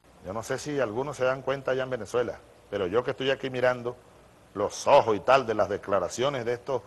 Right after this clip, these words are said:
de la oposición, es bueno que tú lo digas allá", me dijo.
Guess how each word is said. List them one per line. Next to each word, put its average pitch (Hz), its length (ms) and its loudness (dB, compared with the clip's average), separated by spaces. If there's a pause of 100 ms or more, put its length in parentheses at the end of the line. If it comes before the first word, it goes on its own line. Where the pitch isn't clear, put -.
(360)
de 101 80 0
la 101 80 2
oposición, 98 560 -2 (560)
es 110 120 4
bueno 151 280 4
que 160 80 4
tú 160 120 0
lo 170 120 6
digas 170 220 6
allá", 160 200 8
me 147 140 0
dijo. 131 180 -6